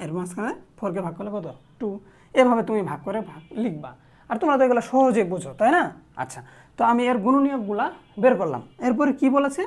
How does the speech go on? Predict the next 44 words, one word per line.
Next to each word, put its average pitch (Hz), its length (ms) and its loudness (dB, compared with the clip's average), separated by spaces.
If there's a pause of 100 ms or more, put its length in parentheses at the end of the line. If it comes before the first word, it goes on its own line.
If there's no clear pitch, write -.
(160)
মৌলিক 294 320 6
গুণনীয়ক 262 420 2
সমূহ। 151 240 -10 (340)
তো - 100 -10
এখানে 269 240 2
মৌলিক 269 260 2
গুণনীয়ক 269 340 2
সমূহ 226 160 -2 (120)
শুধুমাত্র 226 340 -6 (120)
টু 233 60 -6 (100)
আর 202 60 -2 (100)
থ্রি, 196 160 -8 (600)
ঠিক 269 180 -4
আছে? 262 160 -4 (380)
আচ্ছা, 160 240 -10
টু 220 140 -4
আর 202 140 0
থ্রি 185 120 -12 (100)
আমরা 180 140 -6 (220)
লিখলাম, 202 320 -6
তাই 240 200 -6
এটাই 240 200 -6
হচ্ছে 226 180 -12
ওই 202 120 -8
সেটের 196 300 -12
উপাদান। 185 280 -10 (680)
ওকে, 285 160 -4 (600)
পরবর্তী 247 360 0
অঙ্ক 240 120 -6 (140)
গ - 20 2 (120)
নাম্বার। 123 240 -12 (520)
তো 233 80 -8 (240)
এখানে 277 280 0
আমাদের 233 300 0
কি 240 60 -4 (100)
বলেছে 208 340 -6
যে 214 140 -4
একটা 202 180 -4 (240)
সেট 220 220 -6 (120)
দেওয়া 214 180 4 (100)
আছে 202 200 -12 (360)
যে 147 60 -10 (100)
এক্স 160 180 -8
যেন 208 120 -4